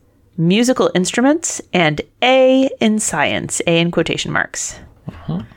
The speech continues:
Speaker 1: As opposed to F in science.
Speaker 2: Right, which they,
Speaker 1: Science,
Speaker 2: they tend
Speaker 1: which
Speaker 2: to
Speaker 1: we
Speaker 2: go
Speaker 1: had with
Speaker 2: for.
Speaker 1: last week or the week before. Yeah.
Speaker 2: Yeah. In that musical instruments category, uh, the twelve hundred dollar level was a,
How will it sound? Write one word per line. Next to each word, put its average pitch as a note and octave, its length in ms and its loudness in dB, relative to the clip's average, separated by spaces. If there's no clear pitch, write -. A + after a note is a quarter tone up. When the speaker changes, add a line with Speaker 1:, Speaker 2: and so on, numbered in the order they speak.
Speaker 1:
As D3 160 -8
opposed - 380 -6
to D#3 440 -8
F D#3+ 200 -6
in D3+ 120 -14
science. - 720 -12
Speaker 2:
Right, A2 220 -2
which A2 220 -6
they, G2+ 160 -4
Speaker 1:
Science, - 300 -20
Speaker 2:
they B2 100 -4
tend F#3+ 160 2
Speaker 1:
which G#3+ 60 2
Speaker 2:
to F3 60 2
Speaker 1:
we D#3+ 60 2
Speaker 2:
go - 60 2
Speaker 1:
had C#3 140 2
with - 100 -4
Speaker 2:
for. - 140 -12
Speaker 1:
last C3 240 -4
week E3+ 240 -2
or D3+ 40 -8
the D#3+ 80 -6
week C#3+ 180 -4
before. D#3+ 440 -4
Yeah. C3 260 0
Speaker 2:
Yeah. F#2+ 220 -4
In D3 100 0
that F3+ 140 0
musical C#3+ 500 2
instruments G#2+ 580 -2
category, G2+ 800 -2
uh, F#2 360 -4
the G#2+ 100 -4
twelve F3+ 320 0
hundred B2 180 0
dollar A2 260 2
level G#2 300 0
was G2+ 160 -2
a, F#2+ 340 -4